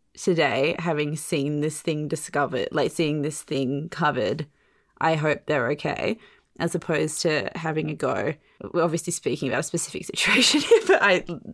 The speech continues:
th-, I feel like this is something that happens, and it's obviously what's happened with Margaret Qualley, where people are bombarding her saying, "Why don't you speak out about this sooner?" with absolutely no empathy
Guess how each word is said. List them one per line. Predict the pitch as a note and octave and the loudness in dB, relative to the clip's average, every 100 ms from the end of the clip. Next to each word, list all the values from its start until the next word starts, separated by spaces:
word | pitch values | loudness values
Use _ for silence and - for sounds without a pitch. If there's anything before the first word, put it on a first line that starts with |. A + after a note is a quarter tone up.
| - F#3+ | -8 -2
th-, | - | 2
I | F3+ | 2
feel | F3 E3 | 4 2
like | |
this | F3 E3+ | 2 -2
is | |
something | F3 D#3+ | -2 0
that | D#3 | 0
happens, | F3+ F#3 | 2 2
and | - F3 | 0 -2
it's | - | 0
obviously | F3 F3+ F3+ | 0 2 2
what's | D#3+ - | 0 0
happened | F#3 F3 E3+ E3+ D#3+ | -2 0 0 0 0
with | E3 D3 D3 - - | 0 0 -2 -12 -8
Margaret | - F3+ E3+ D#3+ | 2 6 6 4
Qualley, | - - F#3+ F#3+ E3 | 0 2 4 6 4
where | D#3+ D#3 D3+ D3+ - - _ _ | 4 4 2 0 -8 -20 _ _
people | - F3+ F3+ | -6 0 0
are | |
bombarding | F3+ E3 D#3+ D3+ E3 E3+ | 2 0 6 6 6 4
her | E3+ D#3 D3+ | 2 0 0
saying, | - D3 B2+ B2+ - _ _ - | -2 -2 0 -2 -6 _ _ 0
"Why | F#3 | 2
don't | C#3 | 2
you | |
speak | E3 F#3 F3+ | 0 0 2
out | E3+ | 4
about | E3+ D3 | 4 2
this | D#3 | -2
sooner?" | - F3+ F3+ D3+ A2+ F3 - _ _ _ - | -2 0 2 2 0 -2 -4 _ _ _ -6
with | G3 G3 - | 0 2 4
absolutely | G3+ - G3+ G3 G3 | 0 2 0 2 2
no | F#3+ G#3 | 2 2
empathy | G#3+ F#3 F#3 F#3+ - C#3+ A#2+ F#3 | 0 0 0 -2 -4 -2 0 -2